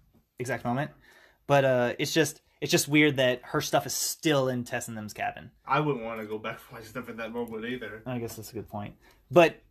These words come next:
Speaker 1: okay, now here's where I thought things happened differently. Tess finds Mitchie's songbook. What I thought
Speaker 2: I
Speaker 1: happened
Speaker 2: thought she took her song
Speaker 1: Yes.
Speaker 2: and sang her song.
Speaker 1: I thought she would take the song and sing it, and then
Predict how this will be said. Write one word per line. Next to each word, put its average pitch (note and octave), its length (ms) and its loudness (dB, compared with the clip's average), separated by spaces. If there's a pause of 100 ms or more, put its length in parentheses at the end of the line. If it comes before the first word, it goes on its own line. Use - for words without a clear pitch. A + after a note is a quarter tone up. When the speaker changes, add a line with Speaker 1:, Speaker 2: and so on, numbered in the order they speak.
Speaker 1:
okay, C3+ 200 -4
now B2+ 160 -6
here's F3 220 0
where F3+ 140 2
I D3 40 0
thought C3+ 260 2
things B2 160 -10
happened A2+ 280 -6
differently. G#2+ 420 -12 (760)
Tess D#3 240 0
finds C#3+ 540 0 (360)
Mitchie's C#3 300 -4
songbook. B2 440 0 (840)
What C#3 260 4
I C#3+ 160 2
thought C#3 600 2 (520)
Speaker 2:
I - 40 -18
Speaker 1:
happened B2 380 -2
Speaker 2:
thought - 80 -6
she D#3+ 180 -6
took - 280 -8
her C3 140 -10
song B2 360 -6
Speaker 1:
Yes. - 260 4
Speaker 2:
and - 80 -4
sang A2 120 -10
her - 60 -20
song. A2 260 -10
Speaker 1:
I C#3+ 140 6
thought F#3 200 4
she E3 80 0
would C#3+ 100 0
take F3+ 120 2
the F3+ 60 -6
song D3 200 0
and A#2+ 100 -8
sing G3 300 -2
it, A#2 200 -4 (300)
and C#3 260 0
then D3 440 -2